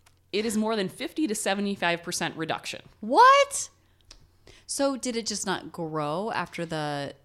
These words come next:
Speaker 1: Well, I think what happened when the shunt came out is that fluid kept building up and it was,
Speaker 2: Uh-huh.
Speaker 1: like, killing off parts of his brain.
Speaker 2: Is,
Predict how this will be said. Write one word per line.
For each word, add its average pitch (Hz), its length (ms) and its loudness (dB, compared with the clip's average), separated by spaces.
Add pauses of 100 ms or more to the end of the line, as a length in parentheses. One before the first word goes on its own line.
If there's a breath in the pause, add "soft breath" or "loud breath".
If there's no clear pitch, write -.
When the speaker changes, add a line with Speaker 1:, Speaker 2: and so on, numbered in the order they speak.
(260)
Speaker 1:
Well, 185 280 -4
I 185 80 -6
think 359 380 -6
what 240 100 -2
happened 160 680 -4
when 160 400 -6
the 147 80 -6
shunt - 640 -6
came 156 240 -8
out 156 320 -6
is 156 220 -8
that - 320 -2 (360)
fluid 170 340 -2
kept - 200 -8
building 147 280 -2
up 143 280 -2
and - 100 -4
it - 40 -4
was, 165 100 -6
Speaker 2:
Uh-huh. 160 260 -4
Speaker 1:
like, 156 200 -4
killing 185 340 0
off 156 260 0
parts 156 260 -4
of 139 60 -14
his 135 140 -10
brain. 160 480 -2 (400 loud breath)
Speaker 2:
Is, 226 240 -4